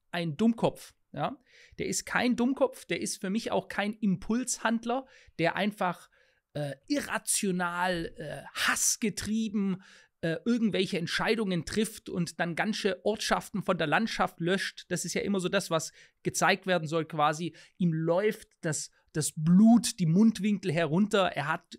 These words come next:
er hat scharfe Schneidezähne. Ja, er ist ein Monster. Und, ähm,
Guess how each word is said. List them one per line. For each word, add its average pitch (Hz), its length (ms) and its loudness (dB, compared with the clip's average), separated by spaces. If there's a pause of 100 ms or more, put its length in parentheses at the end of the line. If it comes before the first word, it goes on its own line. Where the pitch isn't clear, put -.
er 151 140 0
hat 165 140 -4
scharfe 190 440 0
Schneidezähne. 196 960 -2 (300)
Ja, 160 80 2
er 180 80 2
ist - 140 -2
ein 156 140 2
Monster. 165 680 0 (420)
Und, 180 460 4
ähm, 180 500 2